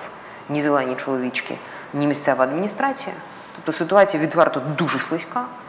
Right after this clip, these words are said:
Всі загралися, навіть ті, хто розраховував якусь, а, як, щось із цього, е, отримати, там, не знаю, там, статус, е, Кадировської Чечні. Типу, ви мені ста-, плави-, платите мзду, я тут всім керую, як,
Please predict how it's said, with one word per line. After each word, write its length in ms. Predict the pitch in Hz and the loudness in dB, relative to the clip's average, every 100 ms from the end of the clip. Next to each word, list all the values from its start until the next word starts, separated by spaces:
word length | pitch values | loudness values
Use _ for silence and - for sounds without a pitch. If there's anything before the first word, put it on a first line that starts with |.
| - - | -18 -4
Всі 200 | - 165 | 0 2
загралися, 680 | 147 165 - 151 127 117 - 139 | 4 4 6 8 6 4 -2 -2
навіть 160 | 139 | -2
ті, 100 | 156 | -4
хто 180 | - 143 | -2 -2
розраховував 540 | 135 131 - 156 131 | -2 -2 -2 -2 -2
якусь, 360 | 131 131 139 - - - - - | -4 -4 -4 -4 -8 -10 -12 -6
а, 220 | - 127 127 | -2 0 0
як, 120 | 139 160 - - | 0 -2 -6 0
щось 280 | - 247 202 | 6 6 6
із 120 | - | 4
цього, 440 | 208 175 151 143 | 4 4 4 4
е, 540 | - 131 131 127 127 135 | 4 0 -2 -2 -2 0
отримати, 640 | 196 190 147 135 - - - - - - | 2 2 2 0 -2 -8 -12 -16 -16 -16
там, 120 | - - - | -14 -10 -8
не 60 | |
знаю, 180 | 123 123 - | -8 -8 -10
там, 100 | - - - - - - - - - | -16 -18 -20 -20 -20 -20 -20 -14 2
статус, 560 | - 175 151 - - - - - - - - | 4 6 4 0 -4 -8 -18 -20 -20 -20 -8
е, 40 | - - 135 - | -4 -2 -4 0
Кадировської 580 | 170 160 143 - 143 | 2 4 2 0 -2
Чечні. 440 | 139 156 - 269 262 - - - - - | -2 -4 -4 -6 -10 -16 -20 -20 -20 -16
Типу, 220 | 160 160 | -6 -2
ви 100 | 165 | 0
мені 180 | 160 147 | 0 -2
ста-, 340 | 143 151 143 - - | -2 0 0 -2 4
плави-, 240 | 156 139 - - | 4 4 -2 2
платите 320 | 151 139 139 | 2 2 -4
мзду, 260 | 139 139 139 | -4 -2 -2
я 80 | |
тут 160 | 127 135 | -2 -6
всім 180 | - 143 | -6 -4
керую, 440 | - 214 285 185 | -2 0 0 0
як, 220 | 147 - | -4 -6